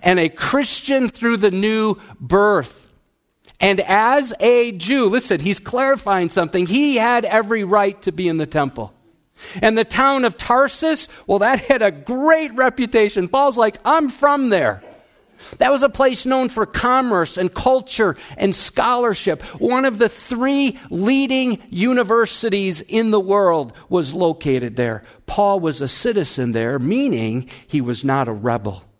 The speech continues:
Notice next, he invites a response. Because Paul had already demonstrated respect,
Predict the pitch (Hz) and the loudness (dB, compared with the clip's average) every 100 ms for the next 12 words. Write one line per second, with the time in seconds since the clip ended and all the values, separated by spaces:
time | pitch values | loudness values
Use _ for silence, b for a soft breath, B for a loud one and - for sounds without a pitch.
0 | _ _ _ _ _ _ - 262 311 285 | _ _ _ _ _ _ -4 0 0 0
1 | 208 170 185 - 220 196 147 214 247 - | 0 0 -2 -4 0 0 0 -2 -2 -4
2 | 185 170 - - - 240 240 196 - - | -2 -2 -4 -10 -4 -2 0 -2 -6 -12
3 | B B B 185 226 240 - 233 226 196 | B B B 0 0 -2 0 0 2 2
4 | 185 262 285 240 233 233 240 - 220 202 | 2 2 0 -2 0 0 -2 -2 -2 -2
5 | 175 170 - - 131 135 | -2 -4 -6 -4 -2 -2